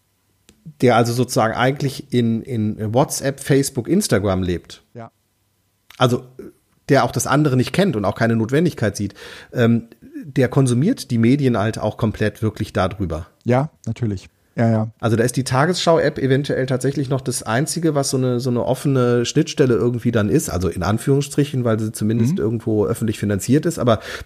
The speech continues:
Speaker 1: der Rest ist, ähm, ein, ein geschlossenes System, was von Facebook vor allen Dingen, ähm, dominiert wird. Also auch Google sehe ich da nicht groß, ne? Also news punkt google punkt com,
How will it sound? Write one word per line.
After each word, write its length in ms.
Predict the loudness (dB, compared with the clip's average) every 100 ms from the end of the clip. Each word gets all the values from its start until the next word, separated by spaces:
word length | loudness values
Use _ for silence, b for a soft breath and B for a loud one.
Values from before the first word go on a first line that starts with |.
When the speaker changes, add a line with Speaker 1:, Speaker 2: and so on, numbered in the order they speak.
| 0
Speaker 1:
der 140 | 2
Rest 280 | 2 0 0
ist, 380 | 2 4 4 4
ähm, 560 | 4 4 4 0 -2 -4
ein, 180 | -4
ein 300 | -2 -2 -2
geschlossenes 540 | -2 0 2 2 0 0
System, 560 | -2 2 2 2 -2 B B B B -2
was 300 | -2 0 -4
von 220 | -2 0
Facebook 500 | 2 2 0 -6 -2
vor 140 | 0
allen 240 | 0 0 0
Dingen, 500 | 0 -2 -4 -8 -16 -4
ähm, 340 | -2 0 -4 -8 _ _ _ _ _ -4
dominiert 400 | 4 6 4 2
wird. 100 | -2
Also 180 | 0 2
auch 240 | 2 2
Google 360 | 0 4 4 4
sehe 200 | 2 2
ich 100 | 2
da 140 | 0
nicht 160 | -2 -4
groß, 360 | -2 -2 -2 -4
ne? 200 | -4 -2
Also 160 | 0
news 320 | 4 4 2
punkt 180 | 0 -2
google 200 | 0 0
punkt 220 | 0 -2 0
com, 240 | 0 -2